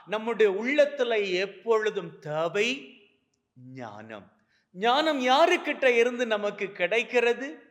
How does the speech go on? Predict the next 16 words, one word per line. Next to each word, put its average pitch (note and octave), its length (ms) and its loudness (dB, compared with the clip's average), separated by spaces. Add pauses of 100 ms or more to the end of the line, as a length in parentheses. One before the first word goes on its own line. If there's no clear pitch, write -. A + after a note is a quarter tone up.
(300)
தூய F3+ 540 -2
ஆவியானவர் E3 880 -8
கிட்ட A#2 320 -20
இருந்து. G2+ 380 -20 (440)
அந்த B3 260 4
தூய C#4+ 460 4
ஆவியானவர் A#3+ 1200 4
எப்பொழுதும் D4+ 680 4
நம்ம C4 320 0
கூடவே D4 600 0
இருப்பாராக B3 800 0
இருந்தால், C3+ 880 0 (300)
நம்ம E3+ 260 -6
வாழ்க்கை D#3 760 -2 (260)
ஞானத்தின் C4+ 880 0
அடிப்படையில் C#3+ 1120 -8